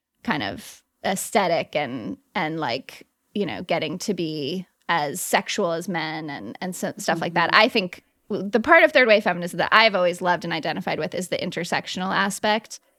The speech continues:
Speaker 2: Yeah, that's what I
Speaker 1: Um,
Speaker 2: was gonna say.
Speaker 1: Kimberly Crenshaw is this amazing academic who talked about this idea of intersectionality, that sexism and racism and classism and, um, homophobia, like, all of these things are intertwined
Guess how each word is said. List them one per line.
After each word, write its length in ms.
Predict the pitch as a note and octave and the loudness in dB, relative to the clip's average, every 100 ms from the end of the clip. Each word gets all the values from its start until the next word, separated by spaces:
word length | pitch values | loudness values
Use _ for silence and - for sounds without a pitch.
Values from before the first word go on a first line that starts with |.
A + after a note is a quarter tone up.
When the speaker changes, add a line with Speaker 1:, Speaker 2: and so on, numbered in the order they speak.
| _ - | _ -4
Speaker 2:
Yeah, 300 | - F3+ D#3 | 2 2 2
that's 20 | |
what 60 | |
I 0 | |
Speaker 1:
Um, 40 | D3+ | -2
Speaker 2:
was 100 | D3+ | -4
gonna 160 | D#3 | -10
say. 20 | - | 0
Speaker 1:
Kimberly 400 | A3+ G#3+ F3 E3 | 2 4 2 0
Crenshaw 720 | A#3+ D#3+ E3+ F#3+ D3+ D3+ C#3 - | -2 -4 0 2 4 4 0 -4
is 200 | - F#2 | -8 -6
this 180 | - - | -6 -6
amazing 640 | F#3+ E3 F3+ B2 G#2 E2+ - - | -4 -4 -6 -8 -8 -10 -10 -2
academic 600 | F3+ F#3 E3+ D3+ C3 - | -2 -2 -4 -4 -6 -6
who 380 | - D#3+ D#3 - _ _ _ _ _ _ | -6 -6 -8 -12 _ _ _ _ _ _
talked 360 | - A#3+ F3 - | 2 2 2 -2
about 320 | D3+ C3 - | -2 -2 -2
this 160 | F3 F3 | -4 -4
idea 220 | E3 E3+ | -2 -2
of 60 | |
intersectionality, 840 | C#3+ - - - - - G#2 A#2 D3 | -4 -6 -8 -8 -8 -8 -6 -6 -4
that 240 | C#3 A#2+ - _ _ - | -4 -4 -8 _ _ -2
sexism 580 | - F#3+ - E3+ F3+ D#3+ | 0 0 0 -2 -4 -6
and 100 | D#3+ | -4
racism 500 | F3 F#3 D#3+ E3+ C#3 | -4 -4 -6 -6 -8
and 120 | - | -2
classism 680 | G3+ E3 - F#3+ E3 D3 | 0 0 -2 -6 -6 -8
and, 280 | D3+ B2 G#3 - _ _ _ - | -8 -8 -8 -10 _ _ _ -4
um, 460 | F#3+ D#3 G2 F#2 - - | -2 -2 -4 -8 -12 -6
homophobia, 580 | G#3+ G3 E3+ G3 E3 E3+ | 0 0 2 2 2 2
like, 160 | D#3 - | 0 0
all 180 | - E3+ | 2 4
of 120 | D#3+ | 2
these 200 | - F#3 | -4 -8
things 300 | - E3+ F3 | -4 -4 -2
are 80 | F3 | -4
intertwined 880 | - F3 - - E3+ C#3+ B2+ C3+ - | -4 -6 -6 -6 -4 -2 -4 -6 -6